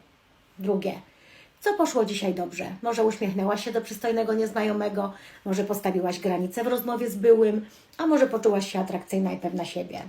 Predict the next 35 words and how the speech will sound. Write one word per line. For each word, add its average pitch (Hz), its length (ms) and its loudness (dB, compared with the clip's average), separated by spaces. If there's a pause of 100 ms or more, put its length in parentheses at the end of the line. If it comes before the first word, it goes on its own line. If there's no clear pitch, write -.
(420)
To 214 100 -4
wszystko 240 600 -2
przyciąga 190 600 -2 (240)
tego 196 200 -2
właściwego 180 540 -4
mężczyznę. 170 540 -8 (1080)
Trzecie. 202 400 -4 (680)
Na 285 180 2
co 320 140 2
czekam 285 380 0
z 196 40 -4
niecierpliwością 202 800 0
jutro? 180 320 -4 (420)
Wyobraź 269 300 2
sobie, 247 280 0
że 220 80 2
jutro 220 280 2
możesz 190 260 0
poznać 196 340 -2
kogoś 190 280 -4
wyjątkowego. 175 800 -4 (420)
Jak 302 180 2
będziesz 190 300 2
się 180 120 -2
czuć 180 220 -6
przy - 180 -6
kawie 180 280 -6
z 165 60 -10
nim? 190 280 -10 (540)
Jak 285 180 0
będziecie 226 340 0
patrzeć 190 380 -2
sobie 175 240 -2
w 170 60 -8
oczy? 185 320 -10